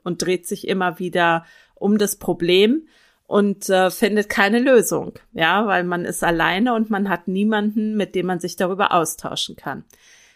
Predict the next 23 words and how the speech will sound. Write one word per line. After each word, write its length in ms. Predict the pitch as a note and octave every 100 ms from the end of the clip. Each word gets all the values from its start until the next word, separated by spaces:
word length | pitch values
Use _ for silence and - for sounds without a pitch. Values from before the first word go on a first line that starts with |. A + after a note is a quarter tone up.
| _ _
Ich 220 | A3 C4 C4+
habe 160 | -
natürlich 640 | G#3+ G3 A#3 G3+ G3+ - -
ein 200 | F3+ F3+
kleines 480 | - F#3+ F3 F#3 F3+
bisschen 800 | - F3+ - F#3+ F3+ F3 F3 -
die 220 | E3 -
Einschränkung, 920 | F3 F#3+ A3+ - G3+ G3+ - G3 F#3+
dass 220 | F3 E3+
ich 160 | G#3 -
nur 140 | F3+
ein 160 | - D#3+
sehr 140 | D3
kleines 460 | - F3 E3+ D#3 -
Zeitfenster 720 | G#3+ A3+ - C4 - A#3 A3+
habe, 460 | A3 G#3+ G#3+ G#3+ G#3 _ _ _
in 160 | G#3 F#3+
dem 200 | G3+ G3
ich 120 | F#3
pro 160 | -
Tag 340 | F#3+ G3+ F3+ -
arbeiten 440 | F3 F3+ F3+ F#3
kann. 360 | F3 F#3 F3+